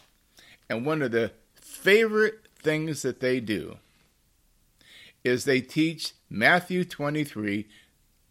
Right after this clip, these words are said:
twenty-three through twenty-four as a proof text that Jesus taught tithing. Now, if you're in any Reformed or Presbyterian church, or you're in any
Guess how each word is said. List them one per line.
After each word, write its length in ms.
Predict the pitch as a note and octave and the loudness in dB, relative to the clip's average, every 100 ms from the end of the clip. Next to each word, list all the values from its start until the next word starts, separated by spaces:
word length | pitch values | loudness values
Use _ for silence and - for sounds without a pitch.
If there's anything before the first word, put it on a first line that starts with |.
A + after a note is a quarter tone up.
| _ - | _ -14
twenty-three 640 | A#2+ A#2+ C3 - A2 A#2 | -8 -6 -8 -6 -6 -6
through 300 | - - A2+ | -10 -8 -8
twenty-four 720 | - G#2+ A2+ A2+ E2 D2+ E2+ _ _ _ _ _ _ _ _ _ _ _ _ _ _ - | -6 -8 -6 -8 -10 -10 -14 _ _ _ _ _ _ _ _ _ _ _ _ _ _ 0
as 300 | A2+ A#2+ G#2 | 2 4 2
a 240 | A2+ A2 G#2+ - | 2 2 0 -8
proof 380 | - A3 B3 - | -10 -6 -6 -8
text 560 | - - - - - - _ _ _ _ _ _ _ _ - | -12 -12 -12 -18 -20 -20 _ _ _ _ _ _ _ _ -6
that 240 | A#2 A#2 | -6 -6
Jesus 720 | - E3+ G3 D#3 E3+ E3+ - _ _ _ | -4 -2 -2 -4 -4 -6 -10 _ _ _
taught 440 | - A2+ A2 - - _ _ _ _ _ - | 0 2 2 -2 -16 _ _ _ _ _ -4
tithing. 420 | G2 F2 A2 - _ _ _ _ _ _ _ _ _ _ - - - - - - - | -2 -2 -10 -20 _ _ _ _ _ _ _ _ _ _ -20 -20 -20 -20 -20 -20 -4
Now, 200 | B2 A2+ | 0 2
if 160 | G#2+ E3+ | 0 0
you're 240 | G#3+ F#3+ | 4 4
in 100 | C3+ | 2
any 420 | - D#3 F#3+ G3 | 0 2 2 0
Reformed 920 | D3 C3 - - D3+ D#3 D#3 D#3 D#3 | 0 -4 -6 -2 2 2 2 -2 -4
or 140 | C#2+ F2+ | -6 -8
Presbyterian 1000 | - D3+ E3 - D3 - C#3 C3+ C3 B2+ | -4 0 0 -2 -12 -2 2 4 2 -2
church, 380 | - G#2+ G#2+ - | -6 -4 -6 -6
or 100 | A#2 | -4
you're 220 | A#2+ B2 | 0 0
in 240 | A2 D#3 | 0 -2
any 480 | C#3+ D3+ F#3+ G3+ F#3 | 0 0 0 -2 -4